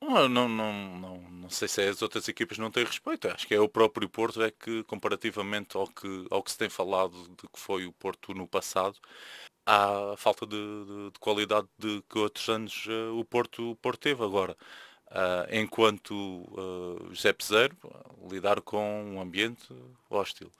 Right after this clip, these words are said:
ah, sem resultados, uma equipa que habituada a ganhar, a estar nos, no primeiro, segundo lugar ali, ah, a roçar o, o principal objetivo que é ser campeão. Ah, um pouco distante,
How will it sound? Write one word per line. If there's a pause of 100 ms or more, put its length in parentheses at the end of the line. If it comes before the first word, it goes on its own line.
(540)
ah,
sem
resultados,
uma
equipa
que
habituada
a
ganhar,
a
estar
nos,
no (100)
primeiro,
segundo
lugar
ali,
ah, (320)
a
roçar
o,
o
principal
objetivo
que
é
ser
campeão. (800)
Ah,
um
pouco
distante,